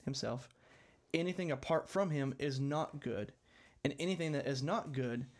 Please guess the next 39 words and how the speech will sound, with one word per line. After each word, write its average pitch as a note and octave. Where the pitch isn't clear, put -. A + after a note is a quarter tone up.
is C#3
condemned B2+
already. B2
And -
so E3+
it C3+
really, E3
you D3
kinda C#3+
see, C#3
if C#3
you D#3
read F3
John C#3+
chapter C3
three, B2+
you've B2+
kind D3+
of C3+
already B2+
read A#2+
these, B2
this B2+
la-, B2+
this C3+
last B2+
part B2
of A2+
the A2+
chapter A#2
of, B2
like, A#2
guess C3+
what? B2
Jesus D3
has C3+
come C#3+
to B2
save, A#2+